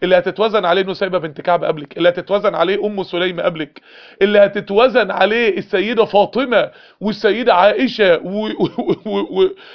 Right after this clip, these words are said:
يعني وامراه فرعون، هم هيتوزن، هيتوزنوا على نفس الميزان قبلك.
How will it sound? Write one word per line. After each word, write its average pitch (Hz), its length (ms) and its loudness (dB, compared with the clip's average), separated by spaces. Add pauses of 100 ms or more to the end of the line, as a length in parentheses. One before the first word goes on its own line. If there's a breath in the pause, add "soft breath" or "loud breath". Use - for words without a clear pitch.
(120 loud breath)
يعني 190 300 2
وامراه 208 440 0
فرعون، 214 680 2
هم 220 240 -6
هيتوزن، 208 420 -2
هيتوزنوا 180 440 -4
على 175 100 -8
نفس 202 200 -10
الميزان 175 340 -4
قبلك. 208 420 0